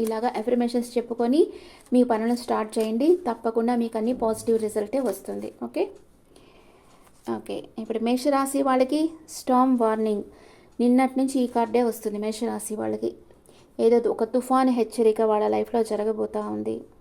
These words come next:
And వృషభ రాశి వాళ్ళకి door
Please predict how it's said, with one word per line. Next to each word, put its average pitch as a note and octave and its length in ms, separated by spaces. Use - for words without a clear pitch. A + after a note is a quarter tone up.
And A#3 420
వృషభ C#4+ 320
రాశి C4+ 480
వాళ్ళకి B3+ 560
door C#4 220